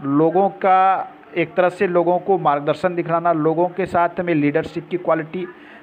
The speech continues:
खुद में develop करना, या लोग इन्हें अपने अग्रज के रूप में देखते हैं, इस प्रकार की स्थिति दिखता है। तो यहाँ पर जो ये मत्स्य का चिन्ह है, ये दोनों के मिले जुले फल इन्हें प्रदान करेगा, ये मत्स्य का चिन्ह।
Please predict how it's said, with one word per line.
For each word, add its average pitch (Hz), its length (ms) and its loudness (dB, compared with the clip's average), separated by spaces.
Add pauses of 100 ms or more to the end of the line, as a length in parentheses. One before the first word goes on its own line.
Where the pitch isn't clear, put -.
(120)
खुद 180 120 -2
में 180 160 0
develop 175 360 0
करना, 175 220 0
या 180 160 2
लोग 185 280 2
इन्हें 185 160 0
अपने 190 380 0 (420)
अग्रज 165 300 0
के 202 100 0
रूप 190 220 -2
में 196 100 -4
देखते 185 240 -2
हैं, 208 160 -8
इस 240 120 -6
प्रकार 196 360 0
की 190 180 -6
स्थिति 190 280 -6
दिखता 107 300 -6
है। - 60 -6
तो - 100 -8
यहाँ 175 280 2
पर 240 160 -2
जो 240 240 0
ये 214 120 2
मत्स्य 208 480 -4
का 233 120 2
चिन्ह 208 360 -2
है, 131 240 2 (400)
ये 226 120 2
दोनों 208 380 2
के 247 220 2
मिले 214 300 2
जुले 208 260 0
फल 190 220 -2
इन्हें 175 280 0
प्रदान 120 340 0
करेगा, 85 360 -8 (1120)
ये 175 120 2
मत्स्य 143 380 -4
का 92 120 -10
चिन्ह। 78 260 -14